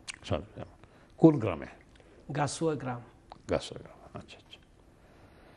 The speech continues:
Speaker 1: আপনার আব্বা আম্মার নাম কি?
Speaker 2: আমার আব্বার নাম মোহাম্মদ সুফিয়ান মিয়া আর মায়ের নাম বিবি হাজেরা।
Speaker 1: হ্যাঁ। তারা কি বেঁচে আছেন?
Speaker 2: মা আছে এখনো, বাবা একশো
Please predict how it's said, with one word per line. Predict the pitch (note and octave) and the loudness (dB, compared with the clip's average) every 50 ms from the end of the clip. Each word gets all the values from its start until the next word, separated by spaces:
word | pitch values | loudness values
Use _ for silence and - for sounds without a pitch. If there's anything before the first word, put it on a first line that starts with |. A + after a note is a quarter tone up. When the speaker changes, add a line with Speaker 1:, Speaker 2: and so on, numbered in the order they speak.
| - - - - - - - - - - - - - - - - - - - - - - - | -20 -20 -20 -20 -20 -20 -20 -20 -20 -20 -20 -20 -20 -20 -20 -20 -20 -20 -20 -20 -16 -2 4
Speaker 1:
আপনার | - G#2+ - - A#2+ A2+ | 4 4 4 4 2 2
আব্বা | A2 G2+ G2 A#2+ | 2 2 2 0
আম্মার | A#2+ B2 B2+ B2 | 2 2 0 0
নাম | A#2+ A#2+ A#2 A2+ A2+ - | 2 0 0 -2 -2 -2
কি? | C3+ F#3 A3 - - - - - - - - - - - - - | -2 -2 -4 -6 -12 -20 -20 -20 -20 -20 -20 -20 -20 -20 -10 -4
Speaker 2:
আমার | E3 D3+ D#3 D#3+ | 0 2 4 4
আব্বার | E3 D#3+ D3+ D3 D#3 D3+ | 4 4 2 2 0 0
নাম | D3 D3 C#3+ D3 C#3 | 2 2 2 2 0
মোহাম্মদ | C3+ C3+ C#3 C#3+ D3 D3+ D3+ | 0 0 2 4 4 4 4
সুফিয়ান | D3+ - - E3 D3+ - E3+ E3+ F3 F3 | 2 0 -4 -4 -2 2 6 6 8 8
মিয়া | F3 E3 D#3+ E3 F3 G3 G3+ - - - - - - - - - | 8 6 6 6 4 2 -2 -6 -16 -20 -20 -20 -20 -20 -14 -8
আর | F3+ E3 D#3+ D#3+ | -6 -6 -4 -4
মায়ের | E3 E3 D#3+ C#3+ D3 D3 D3 | -4 -2 2 2 4 4 4
নাম | C#3+ D3 D3 D#3 C#3+ | 2 2 2 0 0
বিবি | C#3+ C#3+ C#3 B2+ C#3 C3 | 0 0 -2 -2 -2 -2
হাজেরা। | - A2 A#2+ A#2 C3 C3 C3+ A#2+ - - - - - - - - - - - | -2 -2 -4 -4 -6 -8 -8 -8 -12 -14 -16 -20 -20 -20 -20 -20 -18 -8 -6
Speaker 1:
হ্যাঁ। | E2+ C#2+ C#2+ D#2+ D2 D2 - - - - - - - - - - - - - | -6 -4 -4 -8 -10 -14 -16 -18 -20 -20 -20 -20 -20 -20 -20 -20 -14 0 2
তারা | A2 G#2 G2 F2 - - | 2 2 2 0 0 -2
কি | A#2+ | -2
বেঁচে | G2 - F2 - - | 0 0 0 4 4
আছেন? | A#2+ A2+ - - - - - - - - - - - - - - - - C3+ | 4 4 2 -4 -6 -8 -10 -18 -20 -20 -20 -20 -20 -20 -20 -20 -14 -2 4
Speaker 2:
মা | C#3 D3 E3+ E3+ D#3 | 6 6 8 8 6
আছে | D3+ - - F#3 F#3 | 4 4 4 4 2
এখনো, | F3 - F#3 F#3+ G#3+ A3+ G#3+ G3+ | 4 2 0 0 0 0 -2 -2
বাবা | E3 C3+ C3+ C3+ C3 C#3 C3+ | 2 4 4 4 6 4 4
একশো | C3+ C3 - - D#3+ | 2 0 -2 -6 -6